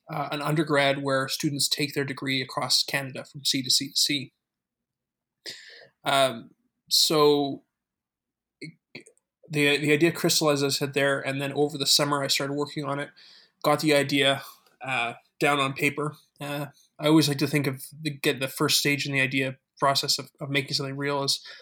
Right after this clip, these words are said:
a good idea begins with a sketch, and that's something this, uh, one of the schools I've been to, uh, Alberta College of Art and Design, that was the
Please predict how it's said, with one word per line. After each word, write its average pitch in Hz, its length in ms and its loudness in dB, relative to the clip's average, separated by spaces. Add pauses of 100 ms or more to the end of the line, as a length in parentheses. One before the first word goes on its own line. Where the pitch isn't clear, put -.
(160)
a 143 60 -4
good 151 200 4
idea 139 360 6
begins 135 280 -2
with 139 120 -8
a 127 40 -14
sketch, - 560 0
and 139 120 -8
that's 139 160 0
something 139 360 -4 (120)
this, 143 500 0
uh, 139 80 -4
one 143 140 -2
of 135 80 -2
the 131 60 0
schools 139 300 -2
I've 139 160 0
been 139 160 -4
to, 139 220 -2 (500)
uh, - 60 -4
Alberta 139 380 2
College 135 240 0
of 139 80 -8
Art 135 100 -2
and 139 80 -10
Design, 139 480 0
that 135 120 -8
was 135 120 -4
the 135 200 -4